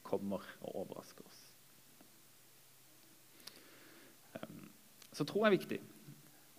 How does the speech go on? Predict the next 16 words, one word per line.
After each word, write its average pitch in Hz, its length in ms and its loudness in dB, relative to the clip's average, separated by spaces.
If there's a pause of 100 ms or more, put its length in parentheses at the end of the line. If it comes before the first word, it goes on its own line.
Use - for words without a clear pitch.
En 160 160 4
annen 370 400 2 (1040)
ting, 170 440 4
et 110 120 -2
annet 143 240 4
begrep 131 580 4
som 110 140 2
jeg 113 120 4
tror 101 200 4
er 92 100 4
viktig, - 240 0
er - 180 -2
håp. - 400 0 (4000)
Hva 185 560 6 (480)
kan - 380 2 (340)
du 151 140 0